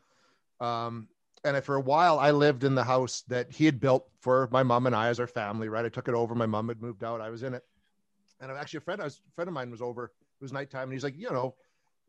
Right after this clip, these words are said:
we're talking just about this very topic, like, you know, ghosts, spirits, and all that. And I was like, "Well, you ever, have you ever had anything happen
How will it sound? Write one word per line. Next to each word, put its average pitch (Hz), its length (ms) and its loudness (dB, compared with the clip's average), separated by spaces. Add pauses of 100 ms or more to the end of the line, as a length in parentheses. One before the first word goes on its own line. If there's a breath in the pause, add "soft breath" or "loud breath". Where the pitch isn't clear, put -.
(140)
we're 139 140 -4
talking 160 220 2
just 135 120 -6
about 151 140 2
this 143 160 0
very 147 180 6
topic, 135 540 -2
like, 110 180 -10
you 117 60 -8
know, 110 80 -6
ghosts, 120 400 -4
spirits, 120 320 -10
and 120 80 -4
all 113 60 -2
that. 117 160 -2
And 123 80 -10
I - 20 -12
was 117 80 -10
like, 120 100 -10
"Well, 135 100 -4
you 135 60 -2
ever, 143 160 -4
have 127 100 -8
you 139 80 -2
ever 151 140 -4
had 135 280 -4
anything 127 420 -8
happen 120 400 -4